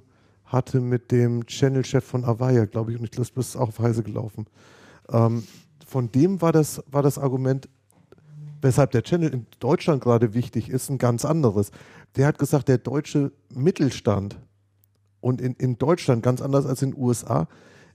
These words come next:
ist eine so ausgeprägte Technikfeindlichkeit bei den Unternehmen,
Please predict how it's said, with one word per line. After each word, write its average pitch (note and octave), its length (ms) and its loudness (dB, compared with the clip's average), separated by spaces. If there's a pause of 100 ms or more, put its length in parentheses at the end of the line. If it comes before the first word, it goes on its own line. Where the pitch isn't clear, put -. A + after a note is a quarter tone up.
ist C#3+ 220 2
eine C3+ 240 2
so - 280 -2
ausgeprägte D3+ 800 -2
Technikfeindlichkeit A#2 1300 0
bei A#2 100 0
den A#2 160 0
Unternehmen, A2+ 600 0